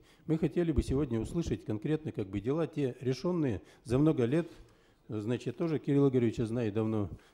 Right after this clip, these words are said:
Значит, так вот, хотелось бы сегодня вот услышать именно это, а не политические заявления и, э, дебаты, подготовки на этой площадке, значит, законодательное собрание о том, что где-то кто-то не решил, кто-то кого-то не услышал. У нас всё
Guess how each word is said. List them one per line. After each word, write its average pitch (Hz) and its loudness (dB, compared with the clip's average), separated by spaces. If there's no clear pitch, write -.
Значит, 107 -4
так 110 -6
вот, - 0
хотелось 156 4
бы 120 -2
сегодня 123 2
вот 101 -2
услышать 139 -2
именно 123 2
это, 110 0
а 101 -4
не 117 -2
политические 127 -4
заявления 139 2
и, 117 -2
э, 113 2
дебаты, 117 4
подготовки 123 2
на 113 0
этой 110 -2
площадке, 127 -2
значит, 113 -2
законодательное 120 2
собрание 123 2
о 107 -2
том, 131 2
что - 0
где-то 120 -2
кто-то 135 -2
не 117 0
решил, 170 0
кто-то 143 -4
кого-то 120 -2
не 113 0
услышал. 104 -4
У 120 2
нас 156 4
всё 180 4